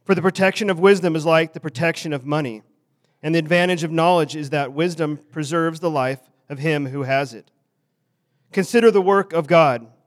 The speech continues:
who can make straight what he has made crooked. In the day of prosperity, be joyful. In the day of ad-, adversity, consider God has made the one as well as the other, so that man may not find out anything that will be after him.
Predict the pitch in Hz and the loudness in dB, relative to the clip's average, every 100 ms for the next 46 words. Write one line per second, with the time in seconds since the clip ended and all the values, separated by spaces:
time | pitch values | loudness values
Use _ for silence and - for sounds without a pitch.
0 | _ _ - 196 220 202 190 - 208 202 | _ _ -2 0 2 0 -2 -4 0 2
1 | 156 110 151 127 180 165 151 147 147 139 | 0 -4 -6 -4 -6 -4 -4 -4 -6 -6
2 | - 170 - 101 _ _ _ _ _ _ | -6 -6 -6 -18 _ _ _ _ _ _
3 | _ _ _ _ _ - 185 180 185 190 | _ _ _ _ _ -4 0 2 2 2
4 | 214 196 - 185 175 170 160 185 180 175 | 0 0 2 2 2 0 -2 -2 2 2
5 | 170 185 196 - 160 180 170 175 180 185 | 2 -6 -10 -10 -6 -4 0 2 2 0
6 | 185 170 _ 143 _ 131 160 170 185 180 | -4 -6 _ _ _ -8 -4 0 0 0
7 | 170 175 196 165 214 165 139 120 _ _ | -4 -4 -6 -2 -2 0 -4 -8 _ _
8 | _ 151 165 160 180 175 170 175 180 160 | _ 0 2 2 0 -2 -4 -2 -2 -2
9 | 147 156 143 _ _ 143 156 147 151 151 | -2 -6 -10 _ _ -10 -8 -2 0 0
10 | 156 147 151 170 135 117 120 120 _ _ | -2 -6 -4 -2 -2 -4 -10 -12 _ _
11 | _ _ 196 180 160 101 123 156 165 170 | _ _ -4 -2 -2 -4 -10 -4 -4 -4
12 | 185 190 165 143 - _ 160 147 151 160 | -4 -4 -4 -6 -10 _ -2 -2 -4 -8
13 | 165 143 139 139 143 165 180 165 139 123 | -16 -8 -6 -6 -8 -8 -10 -8 -10 -10
14 | 123 127 120 131 131 123 139 143 - 123 | -16 -12 -10 -8 -10 -8 -8 -8 -10 -10
15 | 131 131 151 127 120 92 | -10 -10 -12 -12 -14 -16